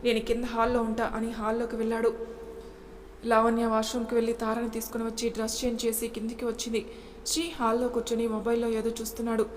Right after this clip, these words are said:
లావణ్య శ్రీని చూసింది. ఫేస్ అంతా కోపంతో ఎర్రగా ఉంది. అది చూసి నవ్వుకుంది. అవి తార, యోగేష్ ఫొటోస్. లావణ్య ఇక్కడికి వచ్చే ముందే కొత్త నెంబర్ నుండి శ్రీకి పంపింది. ఇప్పుడు అవే శ్రీ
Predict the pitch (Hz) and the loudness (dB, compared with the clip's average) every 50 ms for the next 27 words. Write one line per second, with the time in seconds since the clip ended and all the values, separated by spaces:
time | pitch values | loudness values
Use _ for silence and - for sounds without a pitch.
0 | - - - - - - - - - - - 220 220 214 220 233 226 233 233 226 | -12 -14 -14 -14 -16 -16 -16 -16 -14 -6 0 4 4 6 6 4 4 2 0 0
1 | 226 - - 233 233 233 233 - 233 226 - 226 226 233 - - - - - - | 0 0 2 4 2 2 2 0 -2 -2 -2 2 0 0 0 0 -6 -10 0 4
2 | 233 233 226 247 240 220 220 233 226 226 233 233 226 240 226 226 240 226 208 214 | 4 4 4 4 0 0 0 -2 0 2 2 2 2 0 -4 -2 0 0 0 0
3 | 226 233 233 226 226 220 220 220 214 - - 214 220 208 208 - 226 220 - 240 | 0 0 2 2 2 2 2 0 0 0 0 -2 -2 -2 -2 -4 -4 -2 -2 -2
4 | 226 214 214 233 226 - 233 226 233 226 - - - - - - - - - - | -2 -2 -4 -4 -4 -2 0 2 2 0 0 -8 -12 -14 -14 -14 -14 -16 -16 -16
5 | - - - - 226 214 196 226 233 226 - 220 220 214 220 226 226 220 214 226 | -16 -10 -2 0 0 2 2 0 -2 0 0 0 0 2 2 2 2 2 4 2
6 | 220 214 233 233 233 - 220 226 220 233 226 220 - - - - - - - - | 4 4 4 4 4 2 0 0 2 2 0 0 -2 -6 -10 -14 -14 -12 -4 0
7 | 240 262 285 311 339 320 285 262 - 254 - - 214 214 - 220 220 214 - 247 | 2 2 2 2 0 -2 -2 -2 -2 -2 -2 -4 -2 -2 0 0 0 0 2 2
8 | 247 233 226 214 214 226 226 220 226 - 220 220 - 233 233 226 220 226 220 220 | 2 2 2 2 4 4 4 4 2 -2 -4 -2 0 -2 0 0 0 0 0 0
9 | 226 220 226 220 226 226 226 220 - 220 - 220 220 220 - 220 220 220 208 - | 0 0 0 0 0 -2 -2 -2 -4 -4 -4 -4 -4 -2 -2 2 2 0 0 0
10 | - - - - - - - 226 233 - 220 220 220 220 240 240 240 - 233 | -8 -12 -14 -14 -16 -8 -4 -4 -4 -2 0 0 4 4 4 4 4 0 -2